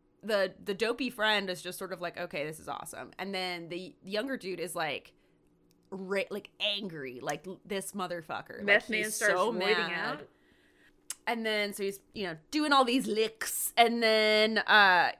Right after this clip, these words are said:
Speaker 1: he is just like, "See, haha." It's like, "I learned that from Hendrix himself." Like, da, da, da. Like, and he's, and he's not even bragging. Like, he's just being like, "I'm a dude who's got some stories."
Speaker 2: Yeah.
Speaker 1: And, uh,
Speaker 2: "Don't re-,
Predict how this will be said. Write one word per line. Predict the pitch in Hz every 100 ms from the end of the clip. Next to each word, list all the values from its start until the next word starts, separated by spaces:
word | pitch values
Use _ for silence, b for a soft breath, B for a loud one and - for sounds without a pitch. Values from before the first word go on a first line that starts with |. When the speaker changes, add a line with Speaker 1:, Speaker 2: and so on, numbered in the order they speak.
| -
Speaker 1:
he | 190 226 202 190 156 -
is | 202
just | 196
like, | 185
"See, | 180 - 175 208
haha." | 220 196 220 - 95 147
It's | 175
like, | 190 175
"I |
learned | 180 175 185
that | 170
from | - 180 175
Hendrix | 180 156 147 -
himself." | - - 453 440 415 415 415
Like, | 226 196
da, | 190
da, | 170
da. | 220 247
Like, | 240 220
and | 302
he's, | 311
and | - 370
he's | 370
not | 392 466 494
even | 466 294
bragging. | 277 302 440 427
Like, | 302
he's | 311
just | 302
being | 349 330
like, | 285
"I'm | 208 254 339
a | 311 262 -
dude | 269 320
who's | 302 294
got | 294 294
some | 277
stories." | - 277 415 226 -
Speaker 2:
Yeah. | - 240 - - B B B B
Speaker 1:
And, | - 247 240 233 214 b b b
uh, | 214 214 202
Speaker 2:
"Don't | 240
re-, | 151